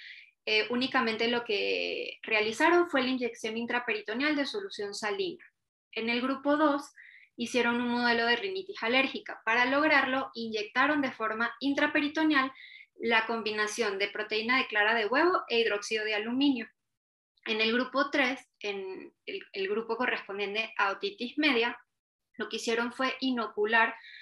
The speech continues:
de forma transtimpánica, eh, a hemófilos influenza no tipificable,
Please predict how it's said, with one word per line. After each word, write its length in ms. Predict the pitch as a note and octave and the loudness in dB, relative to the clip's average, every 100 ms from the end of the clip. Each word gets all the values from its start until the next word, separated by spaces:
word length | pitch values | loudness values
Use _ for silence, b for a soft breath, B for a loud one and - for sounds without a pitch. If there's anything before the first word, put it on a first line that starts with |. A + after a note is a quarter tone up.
| B _ | B _
de 120 | - G#3 | -2 0
forma 380 | G#3+ G#3 G#3 | 2 4 4
transtimpánica, 1080 | A3 A#3+ C4 - C#4+ C#4+ C#4+ B3+ B3+ C#4 C#4+ B B _ _ | 4 2 2 2 2 4 4 4 2 2 2 B B _ _
eh, 400 | A3 G#3 G3+ G3 - | 0 4 4 2 2
a 80 | |
hemófilos 480 | A3 A#3 A#3+ B3+ C4 | 2 0 0 0 0
influenza 520 | A3+ G#3 G#3 G3+ A#3 A#3 | -2 -4 -4 -2 -2 -2
no 200 | G#3 F3+ | -2 -6
tipificable, 800 | - G#3+ - C4+ E4+ F4+ F4 | -10 -12 -10 4 6 8 8